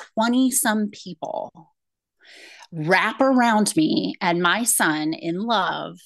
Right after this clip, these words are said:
and say, Hey, on a Wednesday night, when I probably had a five hundred other things to do, I dropped everything and I came and I took care to make sure that these things were out of this house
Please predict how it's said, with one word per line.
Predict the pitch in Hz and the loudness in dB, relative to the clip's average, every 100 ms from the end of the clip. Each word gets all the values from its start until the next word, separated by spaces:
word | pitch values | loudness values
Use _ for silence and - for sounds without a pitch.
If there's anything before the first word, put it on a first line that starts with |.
| - | -6
and | 170 160 | -2 0
say, | - 160 151 | 0 -2 -4
Hey, | 147 349 415 196 156 147 | -6 -6 -4 -2 -4 -6
on | 165 165 | -4 -2
a | |
Wednesday | 160 196 247 - 240 | -2 0 0 0 -2
night, | 214 208 202 202 - - _ _ _ | 0 0 -2 -6 -8 -10 _ _ _
when | - 160 170 | -8 -6 -2
I | 165 | 0
probably | 214 233 226 | 0 -2 0
had | 214 214 | 0 0
a | 208 - - - | -2 -4 -16 -6
five | 185 196 | -4 -2
hundred | 233 226 | 0 0
other | 233 254 | 0 0
things | 196 196 175 - | -4 -8 -8 -8
to | 165 | -8
do, | 170 165 160 160 _ - _ _ | -8 -8 -8 -10 _ -20 _ _
I | 156 170 190 | 4 4 4
dropped | 190 190 196 190 - | 2 4 6 4 0
everything | 165 165 180 - 151 147 156 | -4 -4 -6 -2 -2 -2 -6
and | - | -2
I | 160 165 185 | 2 2 0
came | - - 190 160 156 | -4 -6 -2 0 0
and | - 156 | -2 -2
I | 151 | -2
took | 160 - - - | -4 -10 -12 -8
care | 175 156 151 156 - - | -2 0 0 -2 -6 -6
to | 170 | -4
make | 156 | -2
sure | - - 147 151 156 | -4 -4 -4 -4 -6
that | 151 - | -10 -8
these | 185 214 - | -4 -2 0
things | 175 165 160 147 | 0 0 -2 -4
were | - - | -10 -6
out | 151 | -2
of | 190 | -2
this | 190 196 | 0 0
house | 175 160 156 - | 0 -2 -2 -4